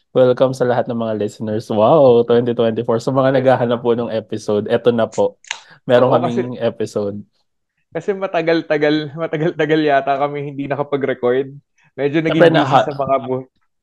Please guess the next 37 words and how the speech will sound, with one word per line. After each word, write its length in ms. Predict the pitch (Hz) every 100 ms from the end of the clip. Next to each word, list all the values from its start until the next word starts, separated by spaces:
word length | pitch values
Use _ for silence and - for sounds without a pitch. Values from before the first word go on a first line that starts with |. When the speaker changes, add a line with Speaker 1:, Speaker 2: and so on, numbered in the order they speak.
| _ _ -
Speaker 1:
holidays. 880 | 117 139 120 113 107 104 107 - - _ _
Speaker 2:
Yeah, 400 | 196 208 185 160
tsaka 240 | 196 214
naging 240 | 214 208 185
busy 240 | 185 208
tayo 160 | 185 175
sa 80 | 175
mga 160 | 180 165 156
buhay-buhay 640 | 147 156 135 143 135 135
natin, 400 | 127 120 113 117
kahit 240 | 147 147
sa 80 | 170
Speaker 1:
Yes. 80 | -
Speaker 2:
personal 400 | 156 - - 139 135 110
lives. 640 | 98 101 104 101 104 - _ -
Siya-, 160 | 131 123
tsaka 400 | - - - 131
Speaker 1:
Dalhin 160 | 131 131
Speaker 2:
we 80 |
Speaker 1:
ba 80 | 131
Speaker 2:
opt- 80 | 131
Speaker 1:
natin 180 | 123 127
sa 80 | 127
personal 500 | 123 117 113 117 113 107
life? 400 | 107 120 143 - _ - -
<laughs> 320 | - _ 214
Speaker 2:
Oo 160 | 254 269
naman, 400 | 254 156 139 147
kasi 240 | 196 233 208
we, 320 | 202 214 185
we 160 | 196 180
opted 480 | 226 226 220 208 220
to, 160 | 151
ano, 160 | 143 143
we 160 | 175
opted 400 | 180 190 - 180 165
to 400 | 196 180 175 175